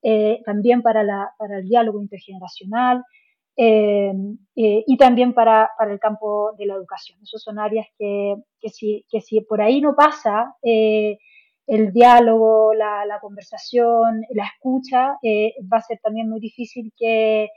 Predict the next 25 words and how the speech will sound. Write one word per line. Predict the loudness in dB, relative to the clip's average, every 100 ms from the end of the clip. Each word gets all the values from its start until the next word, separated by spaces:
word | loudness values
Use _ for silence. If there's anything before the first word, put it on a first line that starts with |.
| _ _ _
que | -2
esa | 0
esfera | -2 2 4 4
pública, | 2 0 0 -4
esa, | 0 -2
ese | -4 -14
espacio | -8 -6 -6 -6
público, | -6 -6 -6 -6
lo | -6
que | -8
se | -6
dice | -4 -4 0 0
ahí, | 0 -2
lo | -12
que | -14
circula | -18 -14 -4 0 0
por | 2
ahí, | 0 0 -6 -12 _ _ _ -2
eh, | 2 2 2 0 -2
no | -2 -2
sea, | -2 2 4 4 4 0 -4 -6
eh, | -6 -6 -8 -12 -16 _ _
o | -8
sea, | -2 2 2 0 -6 -8
finalmente, | -8 -6 -6 -6 -6 -4